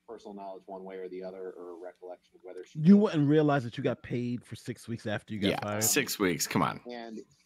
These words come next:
Speaker 2: Yeah.
Speaker 3: You, you know
Speaker 1: it's true
Speaker 3: that.
Speaker 1: that you, you do tell her in this email
Speaker 2: I
Speaker 1: that
Speaker 2: don't
Speaker 1: you didn't
Speaker 2: recall.
Speaker 1: pay your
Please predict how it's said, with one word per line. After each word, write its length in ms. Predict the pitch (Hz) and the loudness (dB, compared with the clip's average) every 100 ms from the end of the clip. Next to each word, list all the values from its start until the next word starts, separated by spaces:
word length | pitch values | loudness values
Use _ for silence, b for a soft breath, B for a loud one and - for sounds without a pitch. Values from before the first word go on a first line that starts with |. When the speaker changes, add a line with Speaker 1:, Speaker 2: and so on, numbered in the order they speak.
| _ _ _ _ _ _ - | _ _ _ _ _ _ -6
Speaker 2:
Yeah. 320 | 107 90 113 - _ - _ | -2 -2 -2 -8 _ -20 _
Speaker 3:
You, 180 | 113 127 117 | 0 0 2
you 180 | 139 | 2
know 160 | 110 80 | 2 0
Speaker 1:
it's 120 | - | -2
true 100 | - | -6
Speaker 3:
that. 80 | 120 | -8
Speaker 1:
that 200 | 110 98 | -10 -10
you, 160 | 240 - | -12 -12
you 180 | 247 117 | -12 -12
do 260 | - 160 294 - _ | -8 -10 -10 -14 _
tell 220 | - 135 127 | -14 -12 -12
her 180 | 123 113 | -12 -12
in 100 | 107 | -12
this 180 | 101 | -12
email 220 | 117 104 127 | -12 -4 2
Speaker 2:
I 40 | |
Speaker 1:
that 60 | 135 | 2
Speaker 2:
don't 180 | 107 - | 2 -2
Speaker 1:
you 60 | 92 | -8
didn't 60 | |
Speaker 2:
recall. 300 | 110 87 58 | -6 -8 -10
Speaker 1:
pay 80 | 101 | -12
your 100 | 95 | -14